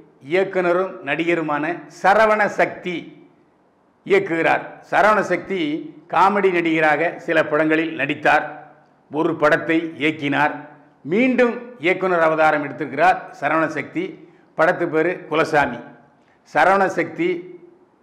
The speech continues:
விஜய் சேதுபதி, விமல் அனைவருமே அந்த குறிப்பிட்ட சாதியை சேர்ந்தவர்கள் தான். குலசாமி, இந்த டைட்டிலை பார்க்கும்போதே உங்களுக்கு தெரியும்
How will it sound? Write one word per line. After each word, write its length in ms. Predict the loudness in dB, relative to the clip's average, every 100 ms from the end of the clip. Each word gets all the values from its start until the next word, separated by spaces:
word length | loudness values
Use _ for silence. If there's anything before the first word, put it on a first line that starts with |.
| _ -12
விஜய் 280 | 2 2
சேதுபதி, 920 | 2 0 0 -2 -2 -2 -2 -4 -14 -20 _ -6
விமல் 360 | 0 0 0 -6 -18 -20 _
அனைவருமே 880 | 0 2 4 6 6 4 0 -2 -4 -12 -6
அந்த 260 | -2 -2 -2
குறிப்பிட்ட 500 | -4 -6 -2 -2 0
சாதியை 400 | 2 2 2 -2
சேர்ந்தவர்கள் 460 | -2 -2 -4 -4
தான். 300 | -6 -8 -12 -20 _ _ _ 0
குலசாமி, 880 | 4 6 6 4 4 6 6 2 -6 -16 -20 -20 _ _ _ _ _ _ _ _
இந்த 400 | -6 -2 -2 0
டைட்டிலை 440 | 0 0 0 2 2
பார்க்கும்போதே 1000 | 2 0 0 -4 -2 0 0 -2 -6 -12
உங்களுக்கு 400 | -8 -4 -4 -4
தெரியும் 600 | -4 -2 0 0 -4 -10